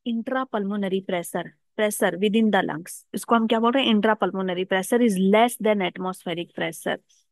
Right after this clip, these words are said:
कब होगा इनहेलेशन? जब लंग्स के अंदर का प्रेशर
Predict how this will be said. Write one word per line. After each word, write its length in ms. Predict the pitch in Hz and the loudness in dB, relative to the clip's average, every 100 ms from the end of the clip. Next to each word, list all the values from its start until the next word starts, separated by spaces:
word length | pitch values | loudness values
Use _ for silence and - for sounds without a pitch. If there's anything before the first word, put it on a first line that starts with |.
| _ _ _ _ - | _ _ _ _ 2
कब 180 | 220 220 | 2 6
होगा 300 | 247 240 240 | 4 6 4
इनहेलेशन? 840 | 247 240 247 247 247 - 285 311 339 _ - _ 196 | 4 4 4 4 2 0 0 0 -2 _ -20 _ -10
जब 560 | 165 214 202 180 175 196 269 294 - - - | -2 2 4 2 0 2 2 2 -4 -16 -6
लंग्स 520 | 196 190 202 285 294 | -2 0 0 0 -2
के 140 | - 262 | -4 -4
अंदर 360 | 196 190 202 | -4 -6 -6
का 140 | 202 196 | -4 -6
प्रेशर 540 | 196 180 180 - 208 | -4 -6 -6 -4 -4